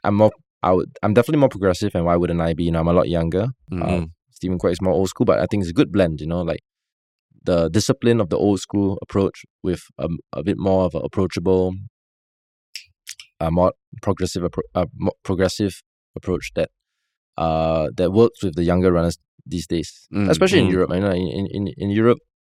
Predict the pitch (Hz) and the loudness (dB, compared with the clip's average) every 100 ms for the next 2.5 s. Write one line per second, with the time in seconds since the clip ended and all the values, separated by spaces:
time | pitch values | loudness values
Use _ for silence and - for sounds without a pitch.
0 | _ _ _ - - 90 95 92 82 87 | _ _ _ -18 -14 0 2 2 -2 -2
1 | 87 82 107 101 90 98 92 87 90 85 | -4 -4 -2 -2 2 4 4 2 -2 -2
2 | 87 85 82 - | -2 -2 -4 -8